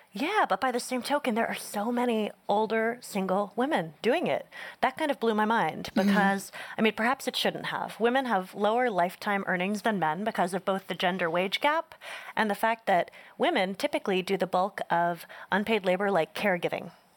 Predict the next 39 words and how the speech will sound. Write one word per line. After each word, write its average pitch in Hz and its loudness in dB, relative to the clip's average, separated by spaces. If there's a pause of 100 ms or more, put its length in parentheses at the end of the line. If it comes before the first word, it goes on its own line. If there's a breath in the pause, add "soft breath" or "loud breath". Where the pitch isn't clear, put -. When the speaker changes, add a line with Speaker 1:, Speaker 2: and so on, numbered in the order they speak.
(320 loud breath)
Speaker 1:
that 185 2
takes 190 -2
them 175 -2
out 160 0
of 160 -8
the 165 -4
workforce. - -8
That 226 0
means 254 -6
they 208 0
end 190 2
up 180 0
with 175 -2
less 170 -2
Social 156 -6
Security. - -4 (720 loud breath)
And 208 2
when 196 2
I'm 214 2
out 381 -2
there, 170 4
the - -6
people 240 0
I'm 196 0
talking 277 -2
to 220 -2
are 185 4
mostly 202 -2
from 196 0
a 185 0
generation 180 0 (400 loud breath)
where 208 2 (400 loud breath)
people 330 2
could 311 -2
still 240 0
have 247 -2
a 214 2
one-income 226 0
family, 254 0